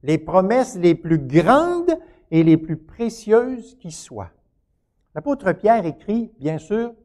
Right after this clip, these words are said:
dans le Nouveau Testament. Notre psaume cent dix-neuf est dans l'Ancien Testament. Autrement dit, nous qui vivons après l'époque du Nouveau Testament, nous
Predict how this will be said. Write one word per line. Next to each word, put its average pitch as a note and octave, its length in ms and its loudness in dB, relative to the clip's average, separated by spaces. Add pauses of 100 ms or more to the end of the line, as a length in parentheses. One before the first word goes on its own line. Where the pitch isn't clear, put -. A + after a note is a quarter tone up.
dans D3 240 -4
le E3+ 200 -2 (220)
Nouveau F#3+ 400 2
Testament. D3 540 -8 (1160)
Notre C#3+ 280 -4
psaume E3 360 -4
cent D3+ 200 -10
dix-neuf D3+ 500 -2 (440)
est C3 140 -6
dans D3 140 0
l'Ancien D#3+ 360 -4
Testament. G2 480 -12 (580)
Autrement F#3+ 440 0
dit, A#3 160 -2
nous B3+ 220 0
qui F3+ 220 -4
vivons F3+ 360 -2
après G#3 600 -6 (460)
l'époque D3+ 440 -2
du C#3 120 -10
Nouveau C#3+ 240 -6
Testament, C#3 560 -6 (300)
nous F#3 440 -2